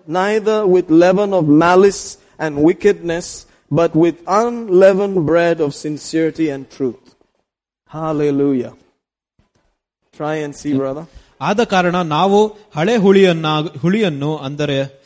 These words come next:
Speaker 2: ದುರ್ಗಾಮಾರ್ಗತ್ವ, ದುಷ್ಟತ್ವ ಎಂಬ ಹುಳಿಯನ್ನು ಇಟ್ಟುಕೊಳ್ಳದೆ ಸರಳತೆ, ಸತ್ಯತೆ ಎಂಬ ಹುಳಿಯಿಲ್ಲದ ರೊಟ್ಟಿಯಿಂದ ಹಬ್ಬವನ್ನು ಆಚರಿಸೋಣ.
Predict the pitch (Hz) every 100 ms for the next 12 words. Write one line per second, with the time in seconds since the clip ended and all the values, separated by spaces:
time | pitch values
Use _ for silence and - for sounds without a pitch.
0 | _ _ _ 139 185 185 220 202 185 165
1 | 160 156 143 143 - _ _ _ _ 160
2 | 196 226 - 156 143 143 - 143 165 165
3 | 139 135 196 233 175 143 156 147 _ _
4 | _ 180 180 254 208 175 156 156 139 -
5 | - - 196 240 226 175 175 - 180 -
6 | 220 220 196 160 160 165 160 _ _ -
7 | 214 269 240 214 208 185 202 - _ 151
8 | 190 196 233 190 160 170 160 _ _ _
9 | _ _ 170 175 233 185 165 170 151 175
10 | 196 165 160 139